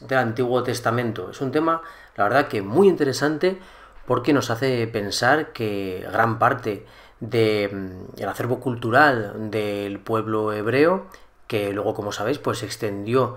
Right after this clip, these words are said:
eh, por todo el mundo a través de la religión cristiana,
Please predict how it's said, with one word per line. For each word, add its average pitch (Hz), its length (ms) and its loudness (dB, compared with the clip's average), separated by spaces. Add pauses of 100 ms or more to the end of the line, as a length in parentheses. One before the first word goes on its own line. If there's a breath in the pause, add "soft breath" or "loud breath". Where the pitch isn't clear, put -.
(420 loud breath)
eh, 101 180 -2
por - 180 -2
todo 107 160 0
el 107 80 0
mundo 151 240 2
a 107 60 0
través 101 580 -4
de 104 560 -4
la 98 100 -2
religión 98 580 -6
cristiana, 143 800 0